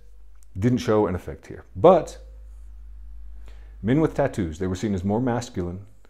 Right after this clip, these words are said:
they were seen as more dominant and more aggressive. And we know that these three things are also associated with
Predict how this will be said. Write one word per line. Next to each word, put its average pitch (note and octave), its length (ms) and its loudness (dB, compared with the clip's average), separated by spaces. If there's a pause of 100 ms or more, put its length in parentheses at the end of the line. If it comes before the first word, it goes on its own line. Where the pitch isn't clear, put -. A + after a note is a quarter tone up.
(120)
they G2 60 -6
were F#2 80 -2
seen G#2 160 -2
as F#2 100 -2
more G#2 160 2
dominant G2 560 2 (480)
and F#2 160 -2
more F#2 180 0
aggressive. - 420 -10 (120)
And G2 120 -2
we A#2 80 6
know C3+ 160 6
that A2+ 180 2
these D3 280 2
three A2 200 2
things E2+ 420 -4
are D#2 120 -2
also A#2 440 2
associated F2 600 -2
with E2+ 260 -6